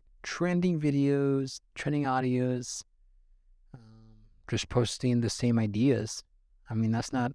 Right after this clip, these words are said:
authentic to who you are. Yeah, I get it if you're building up brand and you're trying to build a following and things like that, but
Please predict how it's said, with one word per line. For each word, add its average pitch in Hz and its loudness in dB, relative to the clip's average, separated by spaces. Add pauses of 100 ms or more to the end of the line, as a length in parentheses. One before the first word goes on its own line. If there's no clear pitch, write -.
authentic 117 -4
to 113 -6
who 110 -2
you 110 -2
are. 113 0 (540)
Yeah, 147 2
I 127 2
get 117 0
it 113 0
if 107 -4
you're 117 -2
building 117 0
up 113 -2 (300)
brand 113 0
and 110 0
you're 110 0
trying 110 -2
to 110 2
build 110 -4
a - -20
following 117 0
and 110 -4
things 120 -4
like 110 -4
that, 131 0
but 117 -4